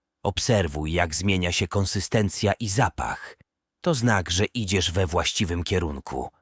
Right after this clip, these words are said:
Każdy dzień zbliża cię do smaku, którego nie znajdziesz nigdzie indziej. Wreszcie nadszedł czas na pieczenie. Twój dom wypełnia się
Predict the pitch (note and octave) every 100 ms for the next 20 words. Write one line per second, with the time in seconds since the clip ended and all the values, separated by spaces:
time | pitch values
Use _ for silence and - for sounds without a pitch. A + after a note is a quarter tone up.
0 | _ _ _ - A2+ G#2 F#2 G#2 E2+ F#2
1 | F2+ E2 F#2+ F#2 F2+ - F2+ F#2+ - G2+
2 | F#2+ G#2 - A#2+ G#2+ G#2+ A2 G#2 F#2+ G2+
3 | F#2+ G#2 - A2+ F2+ - - B2+ F2+ D2
4 | B1+ B1 - _ _ _ _ _ _ _
5 | - F#2+ G2 - - E2 F2 G#2 - F2+
6 | D#2 D#2+ F2+ D2+ - D2+ - - D2 B1+
7 | B1 - _ _ _ _ _ _ _ -
8 | A#2+ G#2 B2 B2 A#2 G2+ G#2 G#2+ G#2 F#2+
9 | -